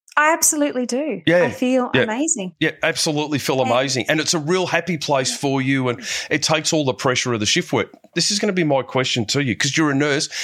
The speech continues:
Speaker 2: What do you do to resist the foods that are brought in by <laughs> the patient's family that goes, "Oh, Nurse Erica, you've done an amazing job with little Johnny. Thank you.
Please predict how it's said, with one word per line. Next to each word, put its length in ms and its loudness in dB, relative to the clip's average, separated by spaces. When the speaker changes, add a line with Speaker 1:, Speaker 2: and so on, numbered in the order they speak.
Speaker 2:
What 260 -2
do 80 0
you 100 2
do 720 2
to 140 0
resist 960 0
the 100 2
foods 800 0
that 160 0
are 40 0
brought 440 0
in 300 0
by 460 2
<laughs> 360 -8
the 120 0
patient's 800 0
family 880 0
that 200 -2
goes, 340 0
"Oh, 320 2
Nurse 800 0
Erica, 420 0
you've 260 0
done 160 2
an 140 -2
amazing 600 2
job 320 0
with 140 0
little 240 0
Johnny. 360 0
Thank 380 -2
you. 160 0